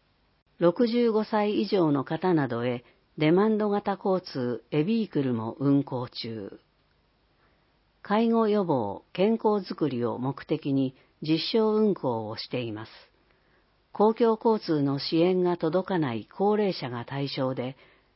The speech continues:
乗り合いで運行するデマンド型です。詳細は福祉政策課、電話零四六二三五四八二零へお問い合わせください。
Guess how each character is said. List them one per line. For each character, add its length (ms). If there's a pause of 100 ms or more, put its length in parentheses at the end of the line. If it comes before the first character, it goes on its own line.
乗 140
り 200
合 100
い 80
で 180
運 240
行 240
す 160
る 280
デ 160
マ 140
ン 100
ド 120
型 280
で 140
す。 1300
詳 140
細 300
は 240 (260)
福 260
祉 220
政 280
策 280
課、 220 (500)
電 280
話 240 (180)
零 300
四 260
六 440 (220)
二 240
三 360
五 300 (280)
四 260
八 320
二 260
零 240
へ 240
お 120
問 240
い 80
合 60
わ 100
せ 140
く 100
だ 160
さ 160
い。 160